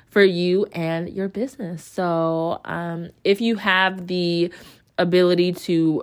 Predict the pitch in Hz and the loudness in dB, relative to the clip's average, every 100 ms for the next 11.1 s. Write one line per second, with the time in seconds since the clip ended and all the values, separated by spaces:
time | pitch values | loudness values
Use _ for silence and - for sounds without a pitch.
0 | - 160 156 156 165 - 156 156 - 147 | -6 -2 0 0 -2 -6 -8 -8 -4 -4
1 | 151 160 156 143 151 151 151 175 214 _ | -2 -4 -2 -6 -4 -4 -4 -4 -8 _
2 | _ - 151 147 143 - 160 156 156 165 | _ -6 -2 -2 -6 -10 -6 -6 -6 -8
3 | 160 156 156 170 165 190 - - 160 156 | -6 -6 -6 -4 -4 -6 -8 -10 -8 -8
4 | 185 170 240 - 165 160 165 151 151 160 | -6 -6 -6 -6 -6 -6 -4 -4 -4 -6
5 | 226 277 - 165 160 160 135 143 160 160 | -10 -12 -8 -6 -4 -4 -4 -6 -6 -4
6 | 233 - - - - 170 160 220 208 247 | -4 -8 -20 -20 -6 -4 0 0 0 0
7 | 208 - 233 214 226 170 175 208 269 - | 0 2 4 2 0 2 4 2 0 -4
8 | - - - - - - 185 190 185 180 | -6 -10 -8 -10 -12 -4 0 2 0 -2
9 | 185 - _ _ _ _ _ _ - - | -4 -12 _ _ _ _ _ _ -14 -2
10 | 208 233 247 240 254 247 180 175 175 180 | 2 4 2 0 -2 0 0 2 2 2